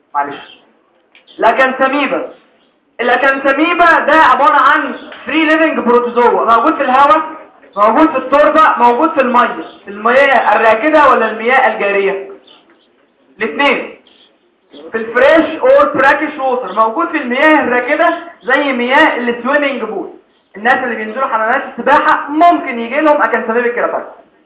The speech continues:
لانه موجود في انهي ووتر؟ البراكيش. كمان موجود في الفريش ووتر بتاع مية الحنفية. ومن الناس اللي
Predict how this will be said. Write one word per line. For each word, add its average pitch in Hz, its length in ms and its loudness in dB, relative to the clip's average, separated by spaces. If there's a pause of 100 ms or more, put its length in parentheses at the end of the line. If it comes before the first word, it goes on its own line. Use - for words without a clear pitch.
(160)
لانه 240 180 -2
موجود 220 420 2
في 254 100 2
انهي 254 140 -4
ووتر؟ 254 460 0 (1120)
البراكيش. 262 520 -2
كمان 302 380 0
موجود 262 360 0
في 262 60 -4
الفريش 247 440 -2
ووتر 311 420 0
بتاع 247 160 2
مية 262 200 0
الحنفية. 196 640 -8 (840)
ومن 220 180 -6
الناس 302 300 2 (220)
اللي 202 120 -2